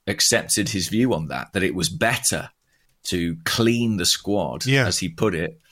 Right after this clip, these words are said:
Speaker 1: than keep people around. And if that means there's a bitter pill to swallow in terms of the payoff, then so be it. Where, where it gets really interesting,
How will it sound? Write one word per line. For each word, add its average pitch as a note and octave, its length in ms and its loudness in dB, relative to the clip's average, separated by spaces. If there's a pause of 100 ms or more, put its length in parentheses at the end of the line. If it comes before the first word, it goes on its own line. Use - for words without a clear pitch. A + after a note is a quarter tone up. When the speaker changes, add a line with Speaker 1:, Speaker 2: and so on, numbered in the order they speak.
(580)
Speaker 1:
than G2 200 0
keep - 300 -2
people G2+ 300 0
around. G#2+ 380 2
And F2 100 -2
if F2 100 -2
that G#2+ 180 2
means G#2 300 0
there's F#2+ 180 2
a F2+ 40 -2
bitter F#2+ 240 0
pill G#2+ 240 0
to - 120 -2
swallow A2 400 2
in G2+ 100 0
terms G#2 280 0
of F#2+ 40 -4
the F#2+ 60 -6
payoff, A#2 560 0 (640)
then G#2 100 -2
so G2 280 4
be B2+ 240 4
it. - 280 -4 (340)
Where, C#3+ 220 2
where D#3 260 4
it G#2 120 -2
gets - 220 0
really A#2+ 280 4
interesting, D#2 640 -4